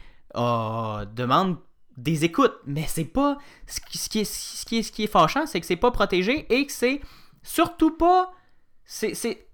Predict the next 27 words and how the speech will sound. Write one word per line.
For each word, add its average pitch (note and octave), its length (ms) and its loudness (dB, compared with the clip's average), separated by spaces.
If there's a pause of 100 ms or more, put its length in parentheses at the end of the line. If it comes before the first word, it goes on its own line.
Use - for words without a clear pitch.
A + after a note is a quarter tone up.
le, D#3 540 -2
le, A3+ 140 4
le, A3 120 2
le A3 120 0
problème, D#4 440 2
en F#3+ 80 2
fait, C4+ 160 -2
c'est B3 180 -6
que A#3+ 140 0
c'est A3 160 -4
pas - 380 -2 (120)
protégé G3 840 0
de, C#3+ 320 -2
à C#3+ 120 4
l'interne, G3+ 500 0 (260)
mais C#3 80 -2
c'est - 140 -6
que - 60 -14
ces E3+ 100 -2
données-là F3+ 300 0
ne G#3+ 80 -2
sont D#3+ 180 -4
non G#3+ 220 0
plus E4 220 -2
protégées G3 600 -4 (160)
à B2+ 100 -8
l'externe. D#3+ 520 -2